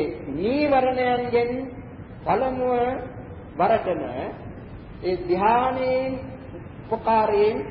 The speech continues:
වෙන්වීම සිදුවන්නේ ප්‍රථම ධානයේදී. ඒ නිසා ප්‍රථම ධානය නෛෂ්ක්‍රම්‍යය කියලා දක්වනවා.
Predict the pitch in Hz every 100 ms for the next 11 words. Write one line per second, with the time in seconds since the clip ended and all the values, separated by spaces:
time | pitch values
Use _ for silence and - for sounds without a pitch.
0 | - - 135 - 277 247 202 175 131 -
1 | - - - - - - - - - -
2 | 202 208 226 226 233 277 - 175 - 208
3 | 233 175 143 165 180 190 156 143 131 139
4 | - - - - 269 214 - 104 139 -
5 | - - - - - 202 294 294 254 196
6 | 196 196 185 160 151 196 190 147 180 -
7 | - 214 202 196 180 190 220 147 - -